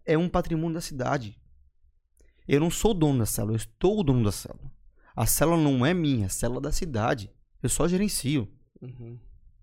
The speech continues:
Speaker 1: Eu sou obrigado a receber as bandas e botar pra tocar. Sabe? Eu não sou, aquele palco não é meu. Aquele palco é da cidade. Então largar um palco daquele nas minhas costas, velho, não.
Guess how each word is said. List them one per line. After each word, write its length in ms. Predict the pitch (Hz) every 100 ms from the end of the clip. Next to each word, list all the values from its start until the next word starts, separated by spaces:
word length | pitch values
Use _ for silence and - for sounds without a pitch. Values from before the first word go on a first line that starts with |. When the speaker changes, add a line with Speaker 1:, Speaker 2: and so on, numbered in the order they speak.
| - _
Speaker 1:
Eu 100 | -
sou 180 | 131 185
obrigado 540 | 175 175 135 131 190 196
a 40 |
receber 420 | 151 147 135 113
as 100 | 110
bandas 260 | 127 117 175
e 20 |
botar 240 | 190 202 190
pra 80 |
tocar. 540 | 202 - - 120 151 - - - _ _ _ _ _ _ -
Sabe? 300 | - 139 156
Eu 40 |
não 120 | 175
sou, 320 | 160 - 214
aquele 200 | 226 165
palco 300 | 151 185 -
não 320 | 175 156 226 214
é 60 |
meu. 380 | 226 156 170 110 - _ _
Aquele 160 | - 117
palco 280 | 117 117 135
é 20 |
da 100 | -
cidade. 560 | - 175 113 147 110 - - _ _ _ - - -
Então 140 | - 175
largar 380 | 208 208 170 247
um 100 | 220
palco 380 | - 147 196
daquele 400 | 156 143 170 170 -
nas 160 | 135
minhas 280 | 127 185 -
costas, 440 | - 139 226 - 175
velho, 220 | 147 226
não. 380 | 277 143 127